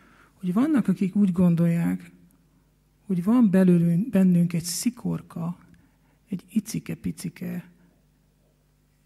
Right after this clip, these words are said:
az Istenből. Tehát itt, ne, az előbb elmondtam, most nem fogok fárasztani, meg tényleg az idő sem teszi lehetővé ezt, hogy hossz-, ezt hosszabban kellene kifejteni, de mint hogy az emberre van négy szó,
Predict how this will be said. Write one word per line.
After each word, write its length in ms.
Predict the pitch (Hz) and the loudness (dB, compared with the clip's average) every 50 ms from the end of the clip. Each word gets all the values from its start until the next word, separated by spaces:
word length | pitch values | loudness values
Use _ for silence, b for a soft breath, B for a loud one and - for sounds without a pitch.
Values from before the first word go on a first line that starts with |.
| _ _ _ _ _ _ _ _ _ _ | _ _ _ _ _ _ _ _ _ _
az 140 | - 180 170 | -8 -6 -6
Istenből. 600 | 175 - - - - 175 170 165 170 175 175 - _ _ _ b b b b b b b b b b b _ _ | -6 -10 -10 -12 -12 -10 -10 -10 -10 -12 -16 -16 _ _ _ b b b b b b b b b b b _ _
Tehát 200 | - 190 180 - | -10 -10 -10 -10
itt, 160 | 196 - - - - - - 233 214 220 196 - _ _ _ _ _ _ _ _ _ _ | -12 -14 -14 -16 -16 -20 -18 -16 -14 -14 -16 -16 _ _ _ _ _ _ _ _ _ _
ne, 200 | - 214 208 214 | -2 0 0 0
az 100 | 202 202 | 0 0
előbb 240 | 226 226 214 196 185 | 2 4 4 4 4
elmondtam, 400 | 196 190 185 185 180 180 - 185 | 4 4 4 4 2 2 0 0
most 160 | 185 175 - | -2 0 0
nem 100 | 202 202 | 0 -2
fogok 200 | 190 - 185 165 | 0 -2 -4 -4
fárasztani, 460 | - - 185 175 180 160 - 185 180 | -2 -2 0 0 0 -2 -2 -4 -4
meg 120 | 170 175 175 | -4 -4 -4
tényleg 280 | - 214 202 180 160 | -2 0 0 0 0
az 80 | 170 170 | 0 0
idő 200 | 190 180 170 170 | 0 0 0 -2
sem 220 | 156 - 180 170 | -2 -2 -4 -4
teszi 300 | 165 - 180 165 - 180 | -4 -4 -6 -6 -4 -4
lehetővé 420 | 170 170 170 160 - - 175 160 165 | -2 -2 -2 -4 -4 -4 -4 -4 -4
ezt, 160 | 165 - - | -6 -6 -8
hogy 160 | - 180 - | -10 -10 -6
hossz-, 220 | - 190 175 - - | -4 -6 -6 -6 -10
ezt 100 | - - | -16 -10
hosszabban 540 | - 208 190 - - 180 160 151 165 160 160 | -6 -6 -6 -4 -4 -6 -6 -6 -6 -6 -8
kellene 280 | - - 180 170 170 165 | -8 -8 -8 -8 -8 -8
kifejteni, 360 | - 180 185 170 160 196 180 | -8 -8 -8 -6 -4 -4 -2
de 80 | 170 175 | -2 0
mint 180 | 180 214 208 | 2 2 2
hogy 160 | - 185 170 | 2 0 0
az 120 | 180 160 170 | 0 0 0
emberre 540 | 175 208 226 220 185 180 175 165 165 165 160 | 2 4 4 4 4 4 4 2 2 0 0
van 220 | 165 175 170 165 | 0 0 0 0
négy 340 | 165 170 170 170 165 165 165 | 2 0 0 0 0 -2 -6
szó, 500 | - - - - 156 156 165 190 202 | -8 -10 -8 -6 -4 -2 -2 -4 -4